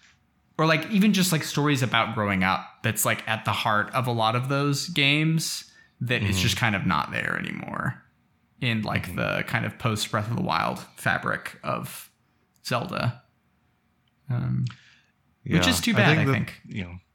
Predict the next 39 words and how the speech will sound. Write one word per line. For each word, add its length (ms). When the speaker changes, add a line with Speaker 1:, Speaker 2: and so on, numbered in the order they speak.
Speaker 2:
I 80
think 200
the 80
thing 240
that 120
is 160
missed 380
is 420
the 520
smaller 440
scale 680
kind 220
Speaker 1:
Yeah. 300
Speaker 2:
of 80
stories. 680
Speaker 1:
Mm-hmm. 400
Speaker 2:
'Cause 200
Breath 240
of 60
the 80
Wild 480
is 540
just 160
by 160
nature 420
of 140
it 140
just 400
so, 280
has 220
to 80
be 80
so 220
big 480
and 460
all 180
encompassing. 840
Speaker 1:
Yeah. 360
Speaker 2:
Um, 400